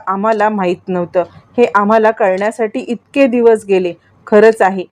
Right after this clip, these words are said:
आणि आमच्या सगळ्या जजना ते मेथीचे पदार्थ खूप आवडलेले आहेत, पण,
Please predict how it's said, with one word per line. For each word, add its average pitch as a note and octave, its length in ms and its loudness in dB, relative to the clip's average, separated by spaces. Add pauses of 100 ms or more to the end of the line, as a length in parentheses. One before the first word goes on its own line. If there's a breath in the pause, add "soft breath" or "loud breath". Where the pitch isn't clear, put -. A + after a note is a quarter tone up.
(180)
आणि A3+ 200 -4
आमच्या G#3+ 420 0
सगळ्या A3+ 400 2
जजना A3+ 540 -2
ते C4 260 -6
मेथीचे A#3 520 0
पदार्थ G3+ 500 0 (120)
खूप - 360 -6
आवडलेले F#3 520 -2 (120)
आहेत, F3+ 240 -2 (380 soft breath)
पण, B3 220 2